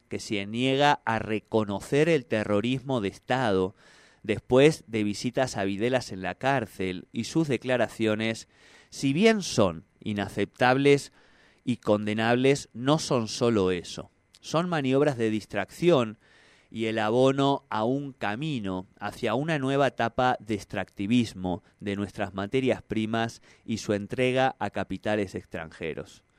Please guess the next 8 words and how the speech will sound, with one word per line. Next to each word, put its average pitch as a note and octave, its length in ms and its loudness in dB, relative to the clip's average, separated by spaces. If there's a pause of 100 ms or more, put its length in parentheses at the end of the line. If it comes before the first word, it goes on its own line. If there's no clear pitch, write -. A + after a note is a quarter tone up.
(540)
En C3 160 0
este F3+ 240 4
marco F3+ 600 8
es D3 280 4
muy D#3+ 440 0
importante A2+ 1160 0
la A2 220 -2
declaración A#2 960 0